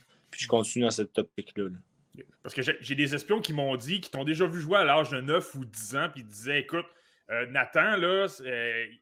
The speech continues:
Speaker 2: il y a personne qui était capable de, d'effectuer un repli défensif, mais Nathan, à dix ans, le faisait déjà. » C'était déjà ancré en toi, là. C'est ce qu'on, c'est ce qu'on m'a dit. Je vais te dire plus tard, c'est qui mon espion, puis je le co-,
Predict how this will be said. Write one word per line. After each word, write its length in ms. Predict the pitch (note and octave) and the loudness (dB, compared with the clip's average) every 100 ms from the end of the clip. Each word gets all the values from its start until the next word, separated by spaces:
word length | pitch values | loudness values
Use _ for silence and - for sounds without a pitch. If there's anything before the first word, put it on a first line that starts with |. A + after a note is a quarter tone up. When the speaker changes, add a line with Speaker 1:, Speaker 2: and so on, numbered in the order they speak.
| _ _ _ _ - | _ _ _ _ -8
Speaker 2:
il 40 | |
y 20 | |
a 40 | D3+ | -2
personne 320 | F#3 - A3 | 0 0 0
qui 40 | F#3 | 0
était 120 | E3+ | 2
capable 400 | D#3+ D3+ F#3+ D#3 | 2 4 2 2
de, 220 | C#3+ C3+ | 0 0
d'effectuer 380 | C#3 D3+ C#3+ F#3 | -2 -6 -6 -2
un 100 | F3+ | 0
repli 200 | D#3 F3 | -2 -2
défensif, 540 | E3+ D#3+ E3 C3+ G#3+ F3+ | -2 0 -2 -2 -2 -4
mais 120 | D3+ | -2
Nathan, 280 | D3 C3+ G3 | 0 2 2
à 60 | |
dix 200 | D3 B2 | 2 -2
ans, 80 | E3+ | 0
le 80 | D#3+ | 0
faisait 340 | - B2 D3+ | -4 -6 -6
déjà. » 480 | B2+ D3+ C3 C3+ C#3+ - - - | -6 -4 -4 -4 -6 -8 -14 -8
C'était 100 | A#2+ | -6
déjà 180 | C#3 F#3+ | -2 0
ancré 300 | F3 D3+ D#3+ | 0 0 -2
en 160 | F3+ D3+ | -2 0
toi, 300 | D#3 G#3 G3 | 0 0 0
là. 100 | F#3 | -2
C'est 140 | D#3 | -2
ce 40 | |
qu'on, 200 | - E3+ - _ | -2 -2 -2 _
c'est 80 | D#3 | -12
ce 80 | D3 | 0
qu'on 160 | G3+ | 2
m'a 140 | F#3 D#3 | 4 2
dit. 100 | D#3+ | 2
Je 60 | |
vais 80 | D#3 | 2
te 60 | D3+ | 2
dire 120 | B3 | -2
plus 100 | - | -2
tard, 160 | A#3 B3+ | -2 -2
c'est 140 | F3+ | -4
qui 100 | B3 | -4
mon 160 | G#3+ F3 | -4 -2
espion, 440 | D#3 - G3 C4 | -4 -4 -4 -4
puis 120 | G#3 E3 | -4 -2
je 80 | |
le 80 | E3 | -2
co-, 180 | E3 | 0